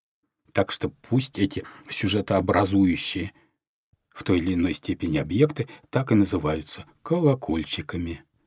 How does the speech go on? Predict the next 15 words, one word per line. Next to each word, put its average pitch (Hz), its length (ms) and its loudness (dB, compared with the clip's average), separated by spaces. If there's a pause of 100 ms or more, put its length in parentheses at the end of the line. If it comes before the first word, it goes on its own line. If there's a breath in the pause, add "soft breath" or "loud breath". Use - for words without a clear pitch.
(160)
Их - 300 -4
много. 85 460 -2 (440 loud breath)
Их - 200 2
великое 101 540 6
множество. 95 640 0 (400 loud breath)
Если 104 280 2
так - 180 0
читать - 340 2
роман, 143 400 4 (520 loud breath)
нескончаемый 131 880 8
звон 104 500 6
будет 110 300 4
стоять 98 460 -2
в 90 40 -6
ушах, 90 460 -6